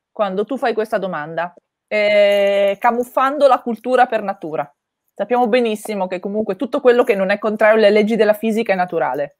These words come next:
per cui il fatto che noi stiamo davanti a questo schermo non è contrario alle leggi della fisica, quindi è naturale, anche se non è preistorico,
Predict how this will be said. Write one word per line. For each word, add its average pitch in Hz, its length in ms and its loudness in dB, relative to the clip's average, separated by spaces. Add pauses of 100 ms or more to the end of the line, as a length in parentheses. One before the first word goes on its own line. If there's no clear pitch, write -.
(140)
per 180 160 -6
cui 165 800 0 (540)
il 180 80 -12
fatto 233 240 2
che 220 60 6
noi 233 140 4
stiamo 226 180 4
davanti 214 280 4
a - 20 0
questo 208 240 -4
schermo 220 720 0
non 214 240 -2
è 214 80 -2
contrario 220 320 0
alle 220 100 0
leggi 214 240 0
della 214 160 0
fisica, 226 480 -2
quindi 196 360 -4
è 175 180 2
naturale, 175 760 0
anche 202 360 0
se 175 340 2
non 180 400 -4
è 202 400 2
preistorico, 170 760 0